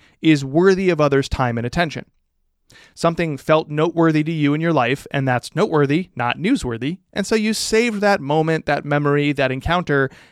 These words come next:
as a story thread, not a completed story. And then later, with your butt in the chair, you do the work. You create the story. You are not, like, a life recording device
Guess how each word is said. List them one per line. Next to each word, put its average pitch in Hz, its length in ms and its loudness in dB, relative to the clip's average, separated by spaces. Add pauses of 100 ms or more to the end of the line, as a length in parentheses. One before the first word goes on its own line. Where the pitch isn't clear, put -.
(300)
as 151 180 2
a 151 80 -4
story 131 360 0
thread, 131 500 -2 (160)
not 180 460 0
a 139 80 -8
completed 123 400 -4
story. 196 420 0 (340)
And 139 160 -4
then 139 120 0
later, 185 460 0 (140)
with 139 140 -4
your 135 80 0
butt 147 240 0
in 147 80 -6
the 139 80 -4
chair, 139 540 0 (160)
you 143 120 -8
do 127 200 -2
the 131 100 0
work. 135 400 -4 (400)
You 135 100 -10
create 156 640 -4 (280)
the 131 80 -4
story. 147 420 -2 (580)
You 185 200 2
are 196 100 2
not, 156 320 2
like, 135 280 -4
a 143 120 0
life 139 420 0
recording 135 480 0
device 120 500 -2